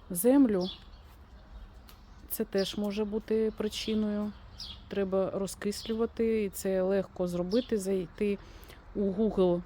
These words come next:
подивитися розкислення ґрунту, і там вам видадуть всі рецепти, як розкислити, чим і пропорції.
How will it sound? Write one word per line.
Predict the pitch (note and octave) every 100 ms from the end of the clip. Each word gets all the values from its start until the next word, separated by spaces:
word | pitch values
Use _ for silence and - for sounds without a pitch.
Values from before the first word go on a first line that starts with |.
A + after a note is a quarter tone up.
| -
подивитися | F#3+ F#3+ F#3+ F#3 F#3 - F3+ F3+ -
розкислення | F3+ F3 - F3+ - F3 F3 E3+ F3+ - - - - -
ґрунту, | G3 B3+ D#4 D4 C4+ - - - - -
і | A3 B3
там | A3+ A#3 A3
вам | G#3 G#3 F#3+
видадуть | G#3+ G3 F3+ F3+ - -
всі | - F#3 F#3 F3 E3
рецепти, | F3 E3 - D4 - - A#3+ A3+ - - - - - - - - - -
як | E3+ G3+ G#3
розкислити, | - F#3 - E3 - C4 - A3+ A3 -
чим | - A#3 B3+ A#3+ - -
і | F3+ F#3 F3+ F3 -
пропорції. | F3 - D#3+ D#3+ - D#3